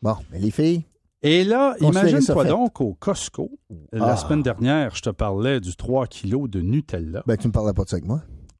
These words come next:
Speaker 2: Euh, non, avec L P.
Speaker 1: Oui.
Speaker 2: Et là, imagine-toi donc qu'on vend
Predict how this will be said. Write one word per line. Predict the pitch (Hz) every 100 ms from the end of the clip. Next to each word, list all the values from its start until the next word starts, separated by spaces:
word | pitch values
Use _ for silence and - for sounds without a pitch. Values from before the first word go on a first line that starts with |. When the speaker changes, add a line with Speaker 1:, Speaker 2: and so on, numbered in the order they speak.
| -
Speaker 2:
Euh, | 104
non, | 110 104
avec | 87 90 -
L | 85
P. | - -
Speaker 1:
Oui. | 151 - _ - - - _ -
Speaker 2:
Et | 175 220
là, | 233 262 269 160
imagine-toi | 156 170 170 233 196 139
donc | 185 214
qu'on | 151 131
vend | 117 120 180